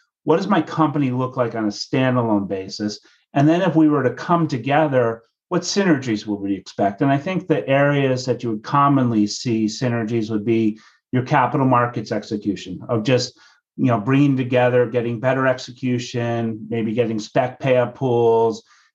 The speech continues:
maybe have, you have some investors that, uh, the, the selling company doesn't have, where you know you get a specific pickup. So you can get some executions there, some pickup there.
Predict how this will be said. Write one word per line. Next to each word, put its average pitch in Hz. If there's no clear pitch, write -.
maybe 120
have, 120
you 123
have 120
some 123
investors 120
that, 113
uh, 113
the, 110
the 107
selling 117
company 117
doesn't 107
have, 123
where 113
you 107
know 113
you 110
get 110
a 107
specific 113
pickup. 156
So -
you 135
can 147
get 151
some 143
executions 127
there, 127
some 131
pickup 135
there. 110